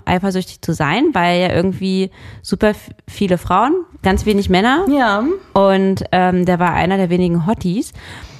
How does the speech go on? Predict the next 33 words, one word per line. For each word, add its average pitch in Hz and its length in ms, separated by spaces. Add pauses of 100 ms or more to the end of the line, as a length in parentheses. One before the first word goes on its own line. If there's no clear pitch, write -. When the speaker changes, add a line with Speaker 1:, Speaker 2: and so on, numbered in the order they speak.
Speaker 2:
Der 139 120
war 135 80
sehr 143 160
Speaker 1:
Aber 285 220
Speaker 2:
hot. 359 160 (220)
Hm. 139 340
Speaker 1:
ich 208 160
weiß 214 280
nicht 349 120
warum, 233 340 (120)
da 214 100
habe 196 100
ich 196 100
voll 240 160
in 196 160
mir 190 120
geruht. 165 400 (220)
Keine 311 320
Ahnung. 175 160 (260)
Vielleicht 277 220
war 269 100
ich 269 80
mir 285 80
einfach 254 140
der 240 100
Sache 233 160
so 220 80
sicher, 233 240
durfte 220 280
ich 262 60
ja 220 140
auch 180 40
sein. 185 280